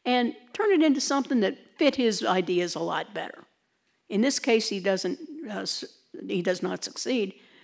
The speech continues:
but boy, he was, he was gonna go down swinging as, as, as much as he possibly could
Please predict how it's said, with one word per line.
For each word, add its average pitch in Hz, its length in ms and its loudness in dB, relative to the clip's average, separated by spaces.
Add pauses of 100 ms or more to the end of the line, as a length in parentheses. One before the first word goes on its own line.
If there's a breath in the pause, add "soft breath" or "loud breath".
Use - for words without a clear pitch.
(160 soft breath)
but - 240 -16
boy, 233 240 4
he 220 180 0
was, 220 180 -2
he 233 160 2
was 285 160 0
gonna 208 180 -2
go 175 80 0
down 180 240 0
swinging - 640 -4
as, 240 280 -10
as, 185 280 -10 (100)
as 185 300 -8 (440 soft breath)
much 220 240 -2
as 185 120 -2
he 190 80 -8
possibly 185 460 -4
could 196 320 -10